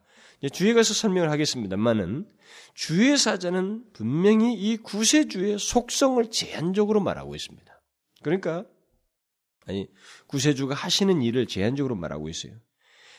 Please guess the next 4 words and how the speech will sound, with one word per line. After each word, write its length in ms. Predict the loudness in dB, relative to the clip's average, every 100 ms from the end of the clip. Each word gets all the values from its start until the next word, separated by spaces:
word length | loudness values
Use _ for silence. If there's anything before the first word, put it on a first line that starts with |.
| _
자기 420 | -2 0 4 4
백성을 760 | 6 6 6 4 6 6 6 0
구원하는 960 | -2 4 8 8 8 6 4 4 2
구세주이되 1200 | -2 -6 -2 4 6 6 2 4 4 4 2 2